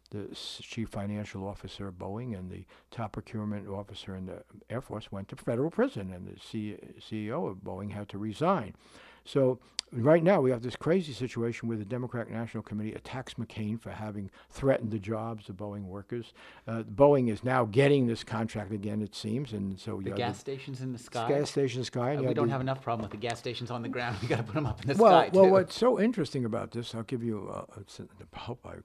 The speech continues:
Speaker 1: get to write my column, but, but, uh, today, but this is what I was <laughs> gonna say. Uh, uh, um, and, and that, what's so interesting is if you research this, where did this idea come from for these tankers?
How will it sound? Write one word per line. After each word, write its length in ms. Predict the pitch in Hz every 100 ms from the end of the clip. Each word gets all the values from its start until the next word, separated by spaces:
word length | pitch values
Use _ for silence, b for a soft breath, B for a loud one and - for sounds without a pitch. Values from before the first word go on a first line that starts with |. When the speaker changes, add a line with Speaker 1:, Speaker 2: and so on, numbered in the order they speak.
| -
Speaker 1:
get 180 | 98 -
to 100 | 87
write 220 | 101 127
my 140 | 95
column, 340 | 95 82 87 92
but, 140 | 104 120
but, 340 | 104 104 107
uh, 220 | 104 101 98
today, 240 | - 107
but 240 | 117 117 113
this 180 | 123 120
is 60 |
what 140 | 113 110
I 40 |
was 140 | 101
<laughs> 80 | -
gonna 160 | 135 123
say. 440 | - 131 160 131 - - B B B
Uh, 20 | 120
uh, 640 | 107 117 117 131 123 85
um, 420 | 123 120 120 113 - _ _ _ _ _ -
and, 220 | 139 135
and 180 | 139 139
that, 200 | 135 -
what's 220 | 135 143
so 120 | 156 165
interesting 400 | 220 165 - 143
is 120 | 120
if 80 | 147
you 100 | 135
research 460 | 202 226 139 113
this, 180 | 120 107
where 180 | 180 294
did 120 | 254
this 140 | 190 147
idea 320 | 139 135 127
come 240 | - 131
from 200 | - 113
for 140 | 98 104
these 260 | 98 95 87 _
tankers? 520 | - 92 101 90 113